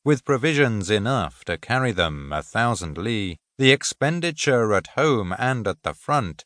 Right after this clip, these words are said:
including entertainment of guests, small items such as glue and paint, and sums spent on chariots and armor, will reach the total of a thousand ounces of silver per day." Such is the cost of raising an army of one hundred thousand men.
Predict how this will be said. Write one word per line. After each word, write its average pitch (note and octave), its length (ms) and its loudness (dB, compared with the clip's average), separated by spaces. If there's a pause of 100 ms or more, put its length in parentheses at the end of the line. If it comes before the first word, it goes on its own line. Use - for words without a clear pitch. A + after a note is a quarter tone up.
(140)
including G#2 680 2
entertainment F#2 760 -4
of D2+ 200 -8
guests, A2+ 680 -2 (140)
small B2+ 440 4
items F2+ 580 -2
such G#2+ 340 -4
as D2+ 160 -6
glue A#2+ 380 0
and D#2 200 -4
paint, G#2+ 400 -6 (140)
and C3 220 4
sums B2 480 2
spent A2+ 440 -4
on D#2 220 -4
chariots F#2 680 -2
and D2+ 180 -6
armor, G#2 380 2 (200)
will C#3+ 220 6
reach D#3 400 -2
the C#3 100 0
total G#2 560 -2
of D#2+ 120 -2
a G2+ 80 2
thousand D3 500 -2
ounces A2+ 460 -2
of F2+ 120 0
silver G2 440 0
per D2 240 -4
day." D#2+ 500 -4 (540)
Such - 540 4
is A2 140 0
the G2+ 120 2
cost B2 520 -2
of E2 160 -4
raising F#2+ 360 -2
an E2+ 140 -2
army G2+ 400 0
of C#2+ 220 -6
one E2 140 -4
hundred F#2+ 440 -4
thousand F#2 480 -2
men. F#2 460 -4